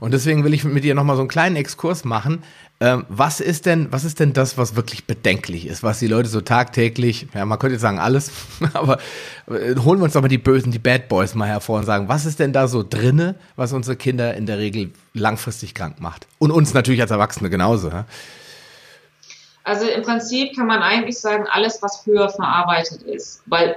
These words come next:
Speaker 2: im Prinzip in den ganzen höher verarbeiteten Nahrungsmitteln, also ob das nun Soßen sind, aber ich meine, im Prinzip geht das schon mit dem Brot los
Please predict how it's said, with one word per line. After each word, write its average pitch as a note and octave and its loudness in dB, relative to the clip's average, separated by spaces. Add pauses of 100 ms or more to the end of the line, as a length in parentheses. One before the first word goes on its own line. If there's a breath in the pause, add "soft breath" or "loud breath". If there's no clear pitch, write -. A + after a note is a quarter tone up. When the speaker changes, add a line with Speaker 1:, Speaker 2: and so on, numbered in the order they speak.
(100)
Speaker 2:
im F3+ -4
Prinzip F#3+ -2
in G3+ -2
den F#3+ 2
ganzen G#3 2
höher G#3+ 4
verarbeiteten G3 -2
Nahrungsmitteln, F#3+ -2
also - -6
ob D#3 -6
das E3+ -8
nun E3 -4
Soßen G#3+ 2
sind, F#3+ 0
aber F3 2
ich E3+ 0
meine, F3 -2
im F3 -12
Prinzip F#3 -8
geht F#3 2
das F#3 2
schon F#3+ -6
mit F#3 -6
dem F3+ -8
Brot E3+ -4
los E4+ 2